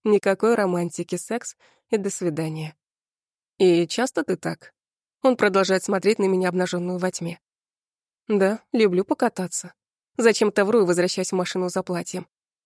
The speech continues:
Трусики, заброшенные куда-то в неё, так и не находятся. Натягиваю обратно платье и ныряю в салон. Пока Вадим забирается на водительское место, ищу подходящую лирическую волну на радио. Разговаривать не хочется. Тянет проститься со всем вот этим как можно быстрее.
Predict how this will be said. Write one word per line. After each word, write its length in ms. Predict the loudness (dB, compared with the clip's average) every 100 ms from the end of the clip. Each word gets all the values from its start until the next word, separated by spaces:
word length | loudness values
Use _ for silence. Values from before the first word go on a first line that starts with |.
| -2
Трусики, 440 | 2 2 2 2 2
заброшенные 580 | 2 4 4 4 2 2
куда-то 340 | 0 0 0
в 40 |
неё, 260 | 0 0 0
так 240 | -2 -4
и 20 | -4
не 100 | -4
находятся. 640 | -6 -8 -8 -10 -14 -18 _ _ _ _ _ _ _ 0
Натягиваю 500 | 2 4 2 4 2
обратно 340 | 2 2 2
платье 360 | 2 0 0 0
и 40 |
ныряю 260 | 0 0 -4
в 60 | -4
салон. 380 | -4 -6 -8 _ _ _ _ _
Пока 280 | 0 4 4
Вадим 280 | 4 4 2
забирается 480 | 2 4 2 2
на 120 | 0 0
водительское 560 | 0 -2 -8 -4 -2
место, 360 | 0 -2 -2 -2
ищу 200 | -2 -2
подходящую 640 | -4 -2 0 0 0 0
лирическую 500 | 2 2 0 -4 -4
волну 260 | -2 -2 -2
на 120 | -2
радио. 380 | -2 -4 -6 -8 _ _ _ -4
Разговаривать 600 | -2 2 2 2 0 -2
не 100 | -4
хочется. 520 | -4 -8 -8 -10 -12 -14 _ _ _ _ _ _
Тянет 320 | 0 4 4 2
проститься 520 | 0 0 -2 -4 -4
со 120 | -4
всем 240 | -2 -2 -2
вот 200 | -2 -6
этим 260 | -4 -4
как 200 | -4 -4
можно 320 | -4 -2 -4
быстрее. 580 | -6 -8 -10 -10 -12 -14